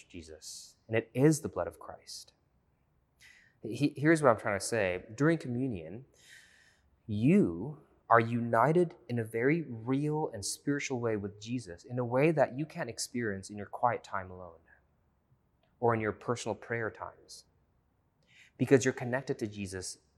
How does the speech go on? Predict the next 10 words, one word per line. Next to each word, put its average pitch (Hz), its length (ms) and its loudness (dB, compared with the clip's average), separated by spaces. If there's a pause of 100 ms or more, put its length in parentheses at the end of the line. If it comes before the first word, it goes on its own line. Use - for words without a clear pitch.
(120)
spiritually 98 920 0 (800)
in 131 120 6
a 123 40 6
way 135 200 8
that 135 220 4
means 117 240 -6
more 151 280 8
than 127 160 -2
just 101 240 -4
symbolically, 101 880 0